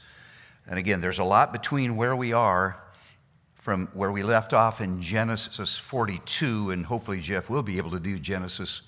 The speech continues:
forty-three next week. Thanks for your flexibility. Several of you helped pull out the sermon notes for Genesis forty-three this morning 'cause that wasn't gonna be happening, but there's,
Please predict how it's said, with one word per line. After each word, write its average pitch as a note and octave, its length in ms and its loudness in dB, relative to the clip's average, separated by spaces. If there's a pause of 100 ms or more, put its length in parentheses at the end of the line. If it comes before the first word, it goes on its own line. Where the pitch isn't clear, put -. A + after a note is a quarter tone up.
(400)
forty-three G2+ 600 -2
next F#2+ 260 0
week. G2+ 160 -2
Thanks G#2 240 -4
for - 140 -8
your F2+ 120 -4
flexibility. G2 840 -4 (420)
Several G#2 340 -4
of F2 100 -8
you F2 120 -4
helped F#2 280 -2
pull G2+ 240 -2
out F#2+ 240 0
the E2 200 -6 (1120)
sermon C3 400 4
notes A2+ 220 2
for - 160 -2
Genesis G2+ 480 0
forty-three G#2+ 500 -2
this F2 240 -2
morning G#2 260 -2
'cause E2+ 120 -8
that G2 140 0
wasn't G2 260 -4
gonna F#2+ 120 -2
be F#2 120 -2
happening, F#2+ 420 -2
but F2 160 -4
there's, G#2 400 -2